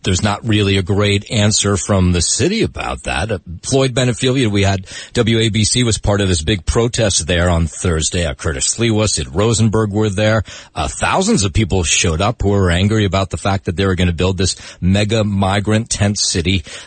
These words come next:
at Floyd Bennett Field. They thought that maybe they'd have some say in stopping it, but clearly this deal was, had already been in the works, paper signed off on. But yeah, what about those people who are living on the streets? Why isn't, why aren't they giving, given hotel rooms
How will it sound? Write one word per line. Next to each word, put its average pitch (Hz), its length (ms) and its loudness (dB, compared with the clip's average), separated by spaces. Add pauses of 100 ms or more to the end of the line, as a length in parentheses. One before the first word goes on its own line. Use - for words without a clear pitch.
(120)
at 120 200 -2
Floyd 127 340 0
Bennett 98 300 0
Field. 69 340 -6
They 87 160 0
thought - 640 -2
that 110 220 -2
maybe 101 340 2
they'd 87 300 0
have 82 220 -2
some - 180 0
say 80 240 0
in 78 80 0
stopping 76 440 -2
it, 80 100 -2
but 80 100 -4
clearly 107 380 0
this 80 200 -4
deal 82 220 -2
was, 78 280 -6
had 73 260 -8
already 78 240 -4
been 71 200 -4
in 62 100 -6
the 65 80 -8
works, 110 420 0 (160)
paper 90 340 -2
signed 78 380 0
off 107 260 0
on. 120 200 2
But 117 160 0
yeah, 180 380 0 (380)
what 139 220 0
about 180 320 0
those 135 320 2
people 120 320 -2
who 113 120 2
are 113 120 2
living 107 280 0
on 123 120 2
the 123 60 -2
streets? - 360 -2
Why 95 240 0
isn't, 113 360 -2
why 110 280 0
aren't 156 160 2
they 170 140 0
giving, 190 420 0 (140)
given 98 480 0
hotel 101 560 0
rooms 101 480 0